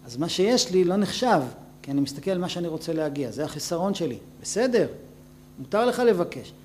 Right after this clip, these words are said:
אני רוצה בית משלי, עם גינה וחצר. בינתיים אני גר בשכירות. בסדר, אבל אתה גר,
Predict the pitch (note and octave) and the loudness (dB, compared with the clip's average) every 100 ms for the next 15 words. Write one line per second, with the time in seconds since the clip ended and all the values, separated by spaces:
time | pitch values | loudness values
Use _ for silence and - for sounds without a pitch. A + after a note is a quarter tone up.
0 | - - D3+ F3+ G3 F#3+ E3+ F#3 F3+ D3+ | -20 -12 -6 -4 0 2 4 2 2 -2
1 | D3+ D#3+ F3+ C3+ - - - - D3 D3+ | 0 2 2 2 -4 -18 -20 -8 -4 -2
2 | C#3 E3 F3+ D#3+ - C#3+ - D#3+ B2 A#2+ | 0 0 0 -2 -4 -4 0 0 0 -6
3 | C3 F3 F3 D#3 E3 D3 - D3+ C3 A#2 | -6 -4 -2 -2 -4 -4 -6 -6 -6 -8
4 | - - - - - - - G3 A#3 F#3+ | -14 -20 -20 -20 -20 -18 -6 0 4 4
5 | B2+ A#2 B2 - B2+ G3 A3+ B2+ | 2 -4 -10 -8 0 2 4 2